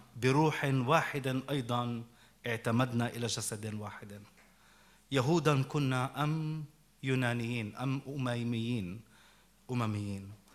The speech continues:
عبيدا أم أحرارا، وجميعنا سقينا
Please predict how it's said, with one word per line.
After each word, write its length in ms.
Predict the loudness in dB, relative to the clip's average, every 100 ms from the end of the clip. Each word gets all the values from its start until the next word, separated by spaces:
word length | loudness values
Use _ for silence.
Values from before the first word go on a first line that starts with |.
| 0
عبيدا 600 | 4 6 8 8 8 6
أم 80 | 2
أحرارا، 760 | 2 -2 2 4 4 4 0 -4 -12 -20 -20 -20 -20 _ 2
وجميعنا 840 | 4 6 6 6 6 6 6 6
سقينا 720 | 4 2 4 4 4 2 0